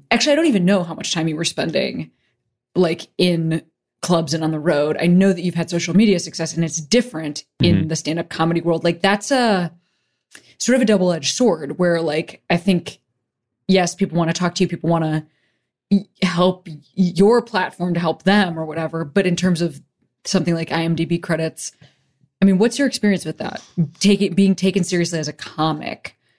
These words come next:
Speaker 2: Yeah.
Speaker 1: having had social media success, like, first, you know, before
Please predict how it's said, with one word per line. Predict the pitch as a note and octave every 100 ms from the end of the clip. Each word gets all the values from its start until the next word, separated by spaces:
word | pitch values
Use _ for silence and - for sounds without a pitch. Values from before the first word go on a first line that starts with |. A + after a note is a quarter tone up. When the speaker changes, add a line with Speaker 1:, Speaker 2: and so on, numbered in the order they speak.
| -
Speaker 2:
Yeah. | -
Speaker 1:
having | F3+ D#3+ D#3+ D#3 D#3 D3+ _ -
had | F3 F3+ -
social | F3+ E3+ E3+
media | D#3 D#3+ E3
success, | - - - D#3 D3+ - - - _
like, | E3 -
first, | - F3+ - - - - -
you | G3
know, | F3+
before | D#3+ F3 - E3+ E3 D#3 D3